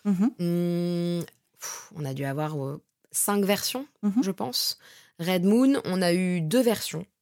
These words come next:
Speaker 1: Ok.
Speaker 2: Euh, ouais, L'ennemi féroce, il y a eu ma maquette et la version, euh, là de l'E P. Donc ça a été, euh, assez rapide aussi.
Speaker 1: Ok.
Speaker 2: Cratégus, ça a été, euh, ça a été, euh, plus compliqué. Euh, on a mis, euh, ouais, je pense qu'on a,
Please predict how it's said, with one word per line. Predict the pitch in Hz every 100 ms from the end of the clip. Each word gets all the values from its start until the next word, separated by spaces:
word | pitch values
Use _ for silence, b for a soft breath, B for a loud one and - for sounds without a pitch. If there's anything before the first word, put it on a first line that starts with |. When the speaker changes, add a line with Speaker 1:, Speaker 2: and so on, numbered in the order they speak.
| _ 233
Speaker 1:
Ok. | - 165 247 - _ _ -
Speaker 2:
Euh, | 165 165 165 160 156
ouais, | 170 170 -
L'ennemi | 190 202 214
féroce, | 202 202 190 240 - 190
il | 175
y |
a | 170
eu | 180
ma | 233
maquette | 226 226 262 - -
et | 196
la | 208
version, | 202 196 - 214 214
euh, | 190
là | 180 196
de | 196
l'E | 190
P. | 185 170 -
Donc | 165
ça | -
a |
été, | 151 151 165 156
euh, | -
assez | 156 196
rapide | 185 175 185
aussi. | 175 208
Speaker 1:
Ok. | 214 180 247 B B -
Speaker 2:
Cratégus, | 240 233 247 220 254
ça | - 202
a | 185
été, | 175 208 202
euh, | 175 160 156 170 - _
ça | - -
a | 151
été, | 143 165 156
euh, | 147 139 139 147
plus | 147 -
compliqué. | 170 165 185 170 254 302 240
Euh, | 160
on | 160 160
a | 151
mis, | 156 185 175
euh, | 156 156
ouais, | 185
je | 220
pense | - 185
qu'on | 160
a, | 143